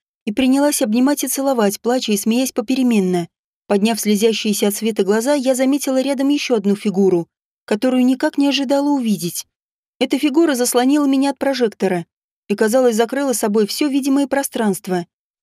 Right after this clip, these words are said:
Но, возможно, мне это только показалось, потому что стоящий передо мной мужчина оказался Арконом де Кассаром. Сделав несколько шагов вперед, я осторожно дотронулась до его плеча, словно боясь, что он может исчезнуть.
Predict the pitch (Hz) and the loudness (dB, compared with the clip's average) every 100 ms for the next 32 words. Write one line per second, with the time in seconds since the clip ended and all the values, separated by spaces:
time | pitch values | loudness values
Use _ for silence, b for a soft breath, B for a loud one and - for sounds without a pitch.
0 | _ 202 285 302 302 349 349 320 311 311 | _ 2 4 2 2 2 4 4 4 4
1 | 330 330 320 320 302 - 311 - 311 262 | 4 2 -2 -2 -2 -4 -4 -2 0 0
2 | 214 180 165 - _ _ _ _ 196 220 | 0 0 -2 -10 _ _ _ _ -4 0
3 | 240 233 226 226 226 262 247 226 233 226 | 0 0 -2 0 0 0 -2 -2 0 0
4 | 214 240 262 240 240 330 302 220 226 220 | 2 2 2 2 0 2 2 0 -2 0
5 | 220 190 - 180 - _ _ - 254 - | 0 0 -2 -4 -8 _ _ -2 -2 0
6 | 339 339 330 294 320 339 - 262 196 175 | 2 4 4 2 0 0 0 0 2 0
7 | 165 - _ _ _ _ - 202 214 262 | -4 -12 _ _ _ _ -4 0 2 2
8 | 233 247 254 240 240 214 226 262 - 262 | 2 -2 0 -2 0 -2 -2 -2 -2 -2
9 | 285 330 247 277 - 269 311 277 247 247 | 0 0 0 -2 0 0 0 0 0 0
10 | 285 294 285 262 247 269 277 269 277 - | 0 0 0 0 -2 -2 -2 -2 -2 0
11 | 208 175 - _ _ - 226 226 220 220 | 0 0 -6 _ _ -4 0 2 2 2
12 | 247 262 - 240 240 262 262 277 - 240 | 2 0 0 0 2 0 -2 -6 -2 -2
13 | 196 185 175 | 0 0 -2